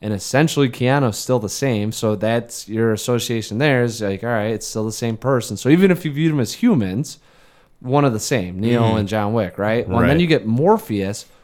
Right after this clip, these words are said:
Speaker 1: who's the exact opposite of how the Bo-, King Bauer,
Speaker 2: The Bowery King.
Speaker 1: the Bowery King is acting. And I
Speaker 2: Mm-hmm.
Speaker 1: was like, maybe that's how Lawrence Fishburne is,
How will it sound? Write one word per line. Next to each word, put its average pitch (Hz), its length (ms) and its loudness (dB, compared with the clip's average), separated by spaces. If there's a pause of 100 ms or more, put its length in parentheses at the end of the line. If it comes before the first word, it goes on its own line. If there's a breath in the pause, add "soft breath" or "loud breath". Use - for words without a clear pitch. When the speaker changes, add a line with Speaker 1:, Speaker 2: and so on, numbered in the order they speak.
(100)
Speaker 1:
who's 185 220 0
the 160 100 4
exact 123 680 -2
opposite 160 500 -2
of 110 140 -2
how 117 440 0 (220)
the 107 120 -4
Bo-, - 280 -6 (120)
King 135 240 -2
Bauer, 117 540 -2
Speaker 2:
The 104 200 0
Bowery 95 400 6
King. 87 300 -4
Speaker 1:
the 117 100 -2
Bowery 113 440 4
King 160 320 -2
is 104 260 -8 (120)
acting. 127 460 -4 (140)
And 113 140 2
I 120 40 6
Speaker 2:
Mm-hmm. 123 100 4
Speaker 1:
was 123 140 2
like, 120 320 -2 (640 soft breath)
maybe 131 500 2
that's 151 240 2
how 151 200 4
Lawrence 139 500 0
Fishburne 147 540 0
is, 143 520 -2